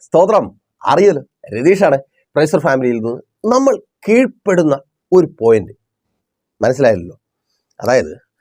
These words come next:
നമ്മുടെ ജീവിതത്തിൽ പ്രശ്നങ്ങളുണ്ടാവും. മീൻസ്, പിശാച് നമ്മെ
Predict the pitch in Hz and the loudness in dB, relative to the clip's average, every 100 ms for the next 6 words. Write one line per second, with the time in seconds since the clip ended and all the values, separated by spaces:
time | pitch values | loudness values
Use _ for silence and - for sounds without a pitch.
0 | _ 180 180 143 123 104 - - - 170 | _ -2 0 -2 -4 -6 -10 -10 -4 -2
1 | 214 190 127 92 78 73 _ _ _ _ | 0 0 0 -4 -10 -14 _ _ _ _
2 | _ _ _ _ _ _ - 104 147 - | _ _ _ _ _ _ -6 -4 -4 -6
3 | _ _ - 147 214 208 113 - _ 160 | _ _ -6 0 2 0 -2 -10 _ -4
4 | 156 185 | -2 -2